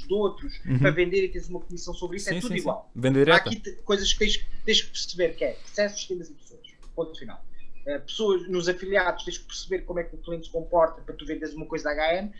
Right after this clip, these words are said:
Speaker 1: tu vês
Speaker 2: Uhum.
Speaker 1: um anúncio da H M, não é a H M que está a fazer, é um afiliado.
Speaker 2: Exatamente, sim, sim, sim.
Speaker 1: As pessoas que tenham curiosidade para perceber o que é estas coisas todas, mas mais que isso, eh,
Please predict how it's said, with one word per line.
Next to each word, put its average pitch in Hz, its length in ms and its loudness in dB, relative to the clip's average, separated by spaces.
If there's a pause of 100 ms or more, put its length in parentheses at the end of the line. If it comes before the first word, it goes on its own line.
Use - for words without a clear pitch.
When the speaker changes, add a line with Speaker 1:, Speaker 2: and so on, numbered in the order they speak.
(120)
Speaker 1:
tu 123 60 -2
vês 123 160 4
Speaker 2:
Uhum. 175 80 2
Speaker 1:
um - 20 2
anúncio 180 260 -2
da 190 60 -2
H 196 220 4
M, 226 80 -2
não 233 100 2
é - 20 2
a 240 40 2
H 226 120 2
M 233 60 6
que 233 60 -2
está 240 100 2
a 233 80 -4
fazer, 202 160 -2
é - 20 2
um 185 140 0
afiliado. 190 500 0 (300)
Speaker 2:
Exatamente, 117 500 4
sim, 120 140 4
sim, 117 180 2
sim. 113 140 0 (880)
Speaker 1:
As 160 120 2
pessoas - 260 0
que - 100 -6
tenham 226 220 4
curiosidade 196 480 2
para 180 80 -10
perceber 175 300 -4
o - 60 -6
que 170 60 -4
é 165 60 2
estas - 240 -4
coisas 151 320 -12
todas, 120 320 -12
mas 165 180 -6 (260)
mais 214 220 4
que 175 140 -12
isso, - 200 -12 (1200)
eh, 196 320 4